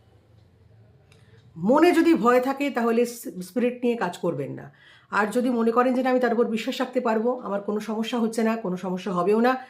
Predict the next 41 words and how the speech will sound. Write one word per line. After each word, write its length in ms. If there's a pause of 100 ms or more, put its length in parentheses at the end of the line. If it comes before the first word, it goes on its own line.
(340)
এই 200
বিশ্বাস 400
যদি 200
মনে 200
থাকে 480
তাহলে 160
অবশ্যই 540 (300)
আপনি 400 (460)
দেখুন। 540 (540)
কাজ 260
কিন্তু 300
হয়, 220
ইনফ্যাক্ট 380 (280)
যারা 220
যারা 320 (180)
করেছেন 340
তারাই 240
জানেন 280
যে 120
কাজ 300
হয় 320
আর 60
কি। 160 (880)
So 140 (140)
এই 200
হচ্ছে 320
মূল 220
বিষয়। 340
যারা 180
জানতে 260
চেয়েছিলেন 340
যে 100
সিত্রি 320
কীভাবে 300
কাজ 240
করে, 200
সিত্রিকে 380
কীভাবে 300
ডাকা 240
যায়, 240 (420)
তো 80